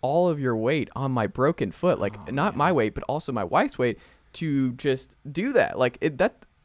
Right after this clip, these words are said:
Speaker 1: excess that I could not do. Like, that was one thing I told her, like, "I cannot do that. I'm sorry, but, like,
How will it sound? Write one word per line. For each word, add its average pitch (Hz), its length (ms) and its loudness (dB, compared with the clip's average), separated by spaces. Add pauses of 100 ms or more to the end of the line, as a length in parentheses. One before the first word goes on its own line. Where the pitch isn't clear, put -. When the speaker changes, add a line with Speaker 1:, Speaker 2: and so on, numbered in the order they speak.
(120)
Speaker 1:
excess 160 560 0
that 135 220 0 (240)
I 127 400 -2 (240)
could 160 200 0
not 151 240 2
do. 113 140 0 (200)
Like, 135 180 2
that 143 80 6
was 170 120 4
one 160 120 0
thing 147 120 0
I 117 60 2
told 113 180 -4
her, 82 60 -8
like, 107 140 -6
"I 101 80 -4
cannot 110 400 -2
do 95 120 -6
that. 73 180 -10 (140)
I'm 107 160 -4
sorry, 120 360 4
but, 104 160 -4
like, 92 160 -4